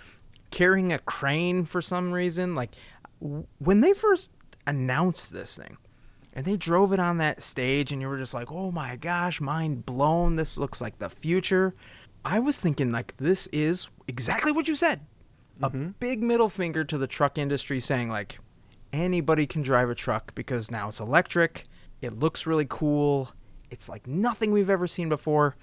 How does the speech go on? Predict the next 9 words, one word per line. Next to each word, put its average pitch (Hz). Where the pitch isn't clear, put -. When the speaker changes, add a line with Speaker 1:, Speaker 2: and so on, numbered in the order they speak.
Speaker 1:
Fast 165
forward 156
four 165
years 147
now, 110
and 113
here 139
we 123
are. -